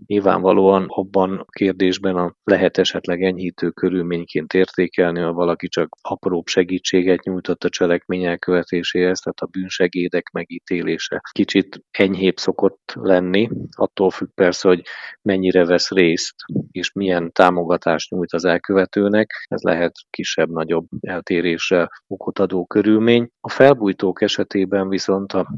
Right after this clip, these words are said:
a kialakult bírói gyakorlat azt mutatja, hogy elképzelhető, hogy súlyosabb büntetés kerül kiszabásra, mint magának a tett elkövetőjének, hiszen a felbujtónak az a szerepe, hogy valakit arra rávesz, hogy a bűncselekményt elkövesse.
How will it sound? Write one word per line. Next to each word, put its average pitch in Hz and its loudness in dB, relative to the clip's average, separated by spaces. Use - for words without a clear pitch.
a 95 -12
kialakult 98 0
bírói 92 -2
gyakorlat 90 -4
azt 98 -2
mutatja, 95 -4
hogy 95 -4
elképzelhető, 98 4
hogy 92 2
súlyosabb 92 -2
büntetés 85 -8
kerül 82 -4
kiszabásra, 85 -2
mint 90 -6
magának 87 -4
a - -4
tett - -8
elkövetőjének, 90 -8
hiszen 95 -6
a 87 -6
felbujtónak 90 0
az 82 -8
a 82 -10
szerepe, - -6
hogy 90 -6
valakit 95 2
arra 87 2
rávesz, 82 2
hogy 87 -8
a 85 -6
bűncselekményt 82 -8
elkövesse. - -4